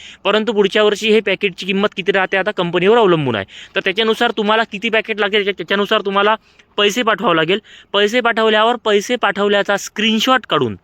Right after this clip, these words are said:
याच नंबरवर पाठवायचा. या नंबरवर स्क्रीनशॉट पाठवल्यावर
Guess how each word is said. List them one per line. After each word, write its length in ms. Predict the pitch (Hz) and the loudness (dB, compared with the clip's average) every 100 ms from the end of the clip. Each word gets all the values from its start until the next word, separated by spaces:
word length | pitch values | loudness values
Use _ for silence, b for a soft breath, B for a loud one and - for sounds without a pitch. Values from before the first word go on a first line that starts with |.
| b b - | b b -4
याच 240 | 196 247 | -2 0
नंबरवर 480 | 240 214 196 180 160 | -2 0 2 2 0
पाठवायचा. 640 | 143 135 135 123 117 165 202 B B B | -2 -4 -4 -4 -2 -2 -2 B B B
या 140 | 170 214 | -2 0
नंबरवर 420 | 233 220 226 233 | 0 2 2 0
स्क्रीनशॉट 440 | - 208 190 202 | -2 -4 0 0
पाठवल्यावर 460 | 190 180 180 190 | 0 0 0 0